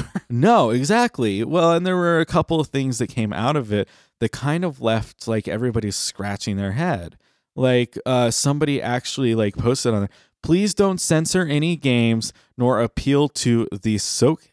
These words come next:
Speaker 2: just crowd," so social justice crowd. "You guys are doing fine as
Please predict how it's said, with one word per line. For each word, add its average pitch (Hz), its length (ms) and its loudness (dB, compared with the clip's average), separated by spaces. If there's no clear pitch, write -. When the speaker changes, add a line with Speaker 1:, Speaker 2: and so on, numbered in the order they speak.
Speaker 2:
just 131 480 -2
crowd," 87 580 -6
so 101 140 -8
social 98 400 -4
justice 92 400 -6
crowd. 82 420 -8
"You 117 140 4
guys 123 320 2
are 143 80 2
doing 143 260 4
fine 156 540 2
as 120 340 -2